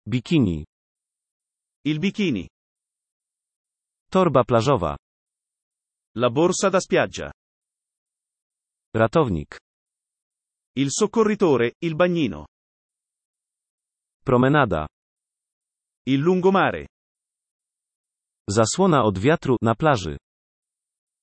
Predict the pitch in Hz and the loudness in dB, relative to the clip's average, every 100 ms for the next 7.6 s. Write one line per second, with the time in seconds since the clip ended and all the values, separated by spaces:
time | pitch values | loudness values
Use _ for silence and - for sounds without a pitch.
0 | _ _ - 127 123 165 196 170 113 90 | _ _ -6 -4 0 2 2 0 -2 -8
1 | 73 - _ _ _ _ _ _ _ _ | -12 -16 _ _ _ _ _ _ _ _
2 | _ _ _ _ _ _ _ - 214 208 | _ _ _ _ _ _ _ -4 0 0
3 | 165 135 - 117 123 123 - 120 110 143 | 0 0 2 2 4 2 0 0 2 0
4 | 85 71 _ _ _ _ _ _ _ _ | -2 -8 _ _ _ _ _ _ _ _
5 | _ _ _ - 131 - 196 196 185 185 | _ _ _ -4 -2 0 0 2 2 2
6 | 160 151 135 120 - 131 127 135 127 156 | 2 2 2 0 -2 -4 0 0 2 2
7 | 160 160 147 90 76 | 0 0 -2 -2 -8